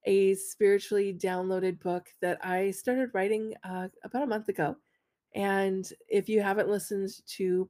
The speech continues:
part one, go listen to part one so you're all caught up for context. But we're just gonna start and jump right into part two. And we're gonna jump in where Rory is commiserating about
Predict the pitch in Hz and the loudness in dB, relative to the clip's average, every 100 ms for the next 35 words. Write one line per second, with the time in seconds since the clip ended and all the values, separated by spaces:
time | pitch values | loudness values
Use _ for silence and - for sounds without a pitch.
0 | - 190 - 226 247 247 240 226 185 175 | -4 -4 -4 -2 -2 0 -2 0 2 0
1 | 180 185 180 - _ _ _ - - 226 | -2 -6 -6 -10 _ _ _ -8 -4 -2
2 | 202 185 196 208 - 180 170 170 170 170 | 2 2 2 0 -2 0 2 2 0 -2
3 | - 175 170 - 160 160 196 185 202 233 | -4 -2 -2 -4 -8 -6 -8 -6 -4 -4
4 | - - _ _ _ _ _ - 196 196 | -8 -20 _ _ _ _ _ -2 2 2
5 | 214 247 233 214 - 196 196 - 185 185 | 2 2 2 2 0 2 2 0 -4 -4
6 | 175 175 180 185 175 175 180 175 175 - | 0 0 0 0 2 2 0 -2 -6 -6
7 | 190 - 165 165 160 _ - - 170 165 | -8 -6 -2 -2 -4 _ -12 -4 -2 -2
8 | - _ _ _ _ _ _ _ _ _ | -6 _ _ _ _ _ _ _ _ _
9 | _ - 170 180 180 185 180 185 170 165 | _ -4 -2 0 -2 0 0 2 0 2
10 | 180 180 185 180 180 175 175 180 180 180 | 0 2 0 0 2 2 2 4 4 4
11 | 180 180 190 _ _ _ _ _ - 175 | 4 0 -4 _ _ _ _ _ 0 4
12 | 165 165 160 160 - - _ - - - | 4 4 4 0 -8 -14 _ -20 -20 -12
13 | 240 254 269 262 233 208 185 180 190 - | -6 -2 -2 4 4 4 2 0 -6 -4
14 | 202 185 170 165 165 - - | -4 -2 0 0 -2 -4 -16